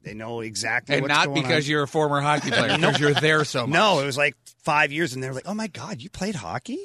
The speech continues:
Speaker 2: Oh,
Speaker 1: You know?
Speaker 2: my God, the guy with the weird, the guy with the weird pinky used to play hockey.
Speaker 1: <laughs> That guy that
Speaker 2: Kinda
Speaker 1: plays
Speaker 2: weird.
Speaker 1: with his debit card with the weird pinky can never hit the button
Speaker 2: <laughs>
Speaker 1: properly. Yeah.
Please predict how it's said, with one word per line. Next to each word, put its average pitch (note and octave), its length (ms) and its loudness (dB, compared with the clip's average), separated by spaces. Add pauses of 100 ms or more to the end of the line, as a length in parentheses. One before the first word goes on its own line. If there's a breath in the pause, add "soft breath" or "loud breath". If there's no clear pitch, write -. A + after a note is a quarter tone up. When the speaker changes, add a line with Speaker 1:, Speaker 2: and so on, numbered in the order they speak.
Speaker 2:
Oh, F#3+ 160 -8
Speaker 1:
You D#3 80 2
know? F#3+ 220 2
Speaker 2:
my - 40 -2 (140)
God, G3 40 -2
the B3+ 140 0
guy G3 180 4
with F#3+ 100 2
the F3 140 2
weird, G3+ 220 2 (340)
the F3 80 0
guy G3 160 4
with A#3 100 0
the G#3+ 60 0
weird G#3+ 180 0
pinky A#3 300 -4
used E3+ 180 2
to - 60 -2
play F3+ 120 4
hockey. A3 520 4
Speaker 1:
<laughs> - 60 -18
That A3 160 0
guy G#3 180 4
that A#3 60 6
Speaker 2:
Kinda F#3 80 2
Speaker 1:
plays G3+ 280 4
Speaker 2:
weird. F3 140 -14
Speaker 1:
with F3+ 140 0
his D#3+ 100 -2
debit D3+ 320 -2
card F#3 140 -4
with F3+ 100 -6
the B2+ 80 -2
weird C#3+ 240 -4
pinky D#3 240 -2
can D3 140 -6
never C#3+ 180 0
hit D#3 140 -2
the F#3 120 4
button D3+ 260 2
Speaker 2:
<laughs> D#3+ 80 2
Speaker 1:
properly. F3+ 560 0 (920)
Yeah. F3 300 0